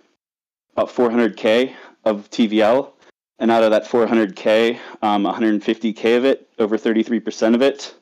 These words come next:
uh, does belong to the E N F. So we are providing stablecoin,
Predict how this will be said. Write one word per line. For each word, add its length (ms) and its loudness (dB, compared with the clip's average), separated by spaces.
uh, 160 2
does 280 2
belong 380 2
to 140 -4
the 160 0
E 40 2
N 120 2
F. 320 -2
So 160 -2
we 100 2
are 100 4
providing 460 0
stablecoin, 720 0